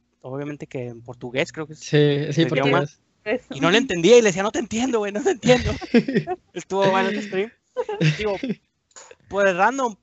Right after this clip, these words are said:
Speaker 1: y como por lo regular juego en la noche, y cuando tengo, ten-, cuando tengo tiempo, me han agregado gente de, de España,
Speaker 2: Sí.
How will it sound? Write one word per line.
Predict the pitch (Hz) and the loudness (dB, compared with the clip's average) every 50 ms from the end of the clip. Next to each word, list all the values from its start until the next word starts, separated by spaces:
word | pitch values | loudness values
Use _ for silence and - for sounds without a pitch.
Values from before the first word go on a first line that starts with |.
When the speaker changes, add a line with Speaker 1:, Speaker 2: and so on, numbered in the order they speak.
| _ _ | _ _
Speaker 1:
y | _ - 175 | _ -12 -10
como | _ - 185 180 180 180 165 | _ -8 -6 -4 -6 -6 -6
por | _ 175 175 | _ -8 -8
lo | 170 170 | -6 0
regular | 165 160 170 175 | 2 2 2 2
juego | - - 202 202 202 208 208 202 202 190 - _ _ _ _ | 0 -6 -6 -4 -4 -4 -4 -6 -8 -10 -12 _ _ _ _
en | 135 131 | -8 -4
la | 131 127 | -4 -4
noche, | 135 151 185 214 208 - 175 | -2 -2 -4 -4 _ -6 -8
y | 160 | -8
cuando | _ - 143 143 156 160 151 | _ -8 -8 -8 -6 -10 -10
tengo, | _ - 175 175 175 175 | _ -10 -8 -8 -8 -12
ten-, | _ _ - 147 135 | _ _ -12 -10 -10
cuando | 120 165 185 139 135 | -10 -12 -12 -12 -12
tengo | _ - 143 156 156 | _ -10 -12 -12 -6
tiempo, | - 175 165 160 _ 160 165 - _ _ _ _ _ _ _ _ _ _ | -4 -4 -4 -4 _ -10 -12 -12 _ _ _ _ _ _ _ _ _ _
me | - 131 | -2 -2
han | 127 139 | 0 2
agregado | 151 160 156 143 127 123 123 131 143 151 156 147 139 131 120 _ _ _ _ _ | 4 4 4 4 4 4 2 2 0 0 0 -2 -2 -6 -8 _ _ _ _ _
gente | - - 143 135 127 _ - 160 | -10 -8 -8 -8 -8 _ -10 -8
de, | 156 151 147 127 127 123 123 127 123 117 _ _ _ | -6 -4 -4 -2 -2 -4 -4 -6 -8 -10 _ _ _
de | - 120 120 | -8 -8 -8
España, | 113 - - 131 160 185 175 165 175 185 180 _ _ _ _ _ _ _ _ _ _ _ | -6 -4 -4 -4 -2 0 -2 -2 -2 -4 -8 _ _ _ _ _ _ _ _ _ _ _
Speaker 2:
Sí. | _ - - 143 | _ -10 -6 -4